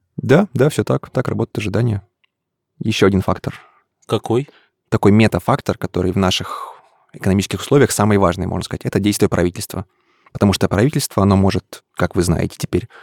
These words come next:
Speaker 1: заставить экспортеров часть своей выручки возвращать в страну и продавать. Оно может, опять же, выйти с словесными интервенциями. Оно может поменять налоговые режимы, да, оно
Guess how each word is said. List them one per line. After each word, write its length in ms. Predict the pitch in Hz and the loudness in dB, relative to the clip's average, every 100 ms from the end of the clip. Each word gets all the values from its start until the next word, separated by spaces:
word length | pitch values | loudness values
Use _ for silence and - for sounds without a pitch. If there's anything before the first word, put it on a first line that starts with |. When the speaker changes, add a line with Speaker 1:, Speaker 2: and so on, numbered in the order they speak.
| - | -20
Speaker 1:
заставить 440 | - 110 - 92 92 | -2 0 4 2 2
экспортеров 540 | - 101 107 214 185 | -2 -2 0 2 0
часть 220 | - 107 | 2 0
своей 140 | - 104 | 2 2
выручки 320 | 151 - - | 0 0 -4
возвращать 380 | 101 98 90 90 | -4 -2 -2 -4
в 40 | |
страну 320 | - 101 156 | -2 2 4
и 120 | 214 156 | 2 0
продавать. 520 | 98 90 92 92 - _ _ _ _ _ _ - | -2 -2 -2 -4 -8 _ _ _ _ _ _ 0
Оно 140 | 117 | 4
может, 180 | 143 - | 4 4
опять 180 | 113 107 | 2 4
же, 80 | |
выйти 160 | 107 123 | 2 0
с 40 | |
словесными 340 | - 101 - 127 | -2 -2 2 2
интервенциями. 720 | 120 95 90 90 - 92 104 _ _ _ _ _ _ _ | 4 4 4 0 -2 -4 -6 _ _ _ _ _ _ _
Оно 180 | 98 95 | 0 4
может 260 | 113 139 | 4 2
поменять 360 | - 104 120 - _ - | 2 2 2 -2 _ -4
налоговые 500 | 123 110 110 113 120 | 0 2 4 4 6
режимы, 380 | 117 95 90 90 | 6 6 4 4
да, 260 | 95 110 | 0 0
оно 280 | 107 101 98 | -2 -2 -2